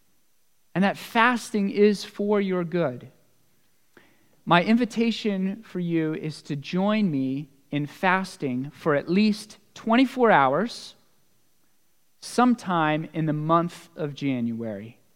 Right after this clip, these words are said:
Now, there may be some of you who have legitimate medical reasons why you can't fast. You may be pregnant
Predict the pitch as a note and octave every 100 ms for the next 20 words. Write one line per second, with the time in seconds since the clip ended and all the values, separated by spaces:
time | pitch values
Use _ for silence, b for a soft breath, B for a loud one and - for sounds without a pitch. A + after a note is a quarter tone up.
0 | _ _ _ _ _ _ _ _ _ _
1 | _ _ _ D3+ D#3+ F3 F3+ A#3 B3 G3+
2 | F#3+ - G#3 G3+ F3 E3+ D3 D3+ D#3 D3+
3 | D3+ D3+ D3+ D#3 D#3 F3+ G3 F#3 E3+ E3
4 | E3 - D#3 D3 C#3 C#3 C#3 C3 C3 B2+
5 | - C#3+ B2 - A#2 G#2 G#2 - C3+ C3
6 | C#3 C#3+ C#3 C3+ D#3+ C#3+ C3 A2+ - -